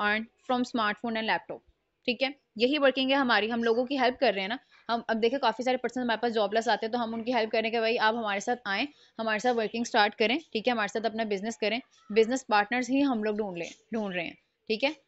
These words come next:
आप उनको अपने साथ लगाएं और आप, आप उनके साथ आगे वर्किंग स्टार्ट करें।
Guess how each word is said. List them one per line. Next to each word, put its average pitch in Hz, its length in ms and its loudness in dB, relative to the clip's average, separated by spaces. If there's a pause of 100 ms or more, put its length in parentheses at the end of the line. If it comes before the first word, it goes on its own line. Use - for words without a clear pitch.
आप 214 140 2
उनको 240 180 2
अपने 233 160 -4
साथ 220 180 0
लगाएं 220 300 0
और 233 80 2
आप, 214 240 0
आप 208 140 -4
उनके 214 140 -6
साथ 220 200 -2
आगे 202 180 0
वर्किंग 208 280 -6
स्टार्ट 175 220 -2
करें। 170 200 -10